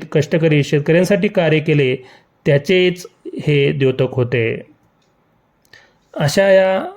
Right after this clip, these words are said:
महान कर्त्या समाजसुधारकाचं निधन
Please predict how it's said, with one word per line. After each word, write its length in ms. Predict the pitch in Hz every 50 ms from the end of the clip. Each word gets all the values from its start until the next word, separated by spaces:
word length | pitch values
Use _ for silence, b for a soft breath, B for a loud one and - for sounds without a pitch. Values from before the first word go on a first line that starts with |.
| - -
महान 360 | 185 156 151 143 160 175 175
कर्त्या 500 | 180 175 165 156 151 151 - 165 165 165
समाजसुधारकाचं 960 | 160 - - 165 156 156 156 147 156 170 151 151 151 151 - 160 - 165 147
निधन 380 | 147 143 147 165 151 120 110 139